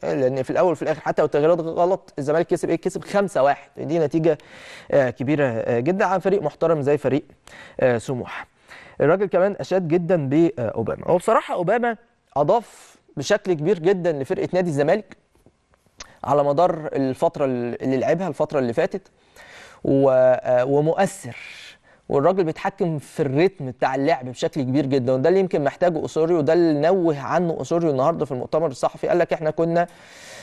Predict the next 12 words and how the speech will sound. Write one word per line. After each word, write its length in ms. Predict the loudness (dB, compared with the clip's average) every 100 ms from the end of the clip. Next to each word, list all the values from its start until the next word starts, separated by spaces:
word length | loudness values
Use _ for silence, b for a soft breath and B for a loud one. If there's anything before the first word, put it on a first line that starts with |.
| B
آه، 120 | 2 4
بنحاول 440 | 2 0 0 0
إن 60 | 0
إحنا 200 | -2 -4
نستحوذ 560 | -2 -4 -2 -2 -4
بشكل 340 | -2 -2 0 2
أكبر 360 | 0 2 0
على 200 | 0 -2
الكورة، 420 | -2 -2 0 -2 -4 _ b b b b
فبالتالي 840 | -10 0 4 4 2 0 -4 0 0
بنقدر 420 | 0 0 0 0
نطلع 640 | -2 0 2 2 0 -2